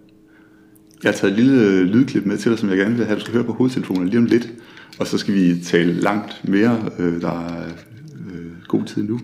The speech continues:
så skal vi tale langt mere om lyd og musik og alt muligt andet. Men, øh, det her lydklip, der skal du bare lytte på, og det varer to minutter, og du må gerne, øh,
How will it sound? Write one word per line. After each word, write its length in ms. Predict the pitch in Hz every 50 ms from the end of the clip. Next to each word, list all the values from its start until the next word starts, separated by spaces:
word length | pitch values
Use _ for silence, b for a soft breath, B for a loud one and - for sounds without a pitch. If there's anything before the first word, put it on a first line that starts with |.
| - - -
så 60 | -
skal 120 | - - 92
vi 40 | -
tale 160 | 95 87 90
langt 420 | 95 101 104 104 - - 98 95
mere 160 | 95 98 110 120 113
om 240 | 92 87 87 85 82 85 90 92
lyd 220 | 101 104 101 95 82
og 260 | - 85 85 82 85 90
musik 280 | 90 85 - 107 - -
og 60 | 92
alt 80 | 92 101
muligt 180 | 101 95 92 95
andet. 140 | 113 113 B B B B B B B B B B B B
Men, 220 | - 110 104 98
øh, 180 | 196 196 190 185 -
det 20 |
her 100 | 131 147
lydklip, 280 | 139 143 151 - 165 -
der 60 | 117
skal 80 | - -
du 60 | 120
bare 200 | 135 131 123 127
lytte 160 | 156 175 175 -
på, 200 | - 131 120 113
og 200 | 95 95 98 95
det 100 | 104 98
varer 340 | 101 107 123 123 123 123 -
to 140 | - 165
minutter, 300 | 135 127 120 120 123 143
og 140 | 135 - -
du 40 | 113
må 160 | 104 101 98
gerne, 460 | 104 - 104 110 123 139 151 151 131
øh, 440 | 107 101 92 92 90 87 85 85 85